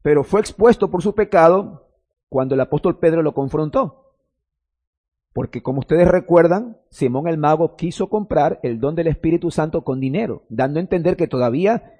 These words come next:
él seguía pensando en las artes mágicas como un lucro. No había nacido de nuevo. Es clara la confesión. La confesión nos resume muy bien. Todos en el mundo que profesan fe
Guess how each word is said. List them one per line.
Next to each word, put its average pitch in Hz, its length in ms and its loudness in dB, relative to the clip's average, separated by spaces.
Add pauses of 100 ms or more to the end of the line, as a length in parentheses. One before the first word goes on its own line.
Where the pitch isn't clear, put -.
(360)
él 147 140 -2
seguía 139 440 2
pensando 160 720 -2
en 131 160 -6
las 120 200 -6
artes 147 360 0
mágicas 143 500 0
como 131 220 -6
un 143 100 -6
lucro. 151 380 -6 (1000)
No 139 200 -2
había 151 260 2
nacido 131 460 -2
de 104 100 -4
nuevo. 127 360 -6 (1900)
Es 147 140 -6
clara 254 320 4
la 175 100 6
confesión. 113 640 -6 (180)
La 127 160 -8
confesión 139 320 -4
nos 214 100 4
resume 202 320 0
muy 202 200 -2
bien. 214 340 -4 (680)
Todos 220 500 6
en 185 140 0
el 165 100 0
mundo 196 380 0
que 165 100 0
profesan 143 720 -2 (160)
fe 226 640 0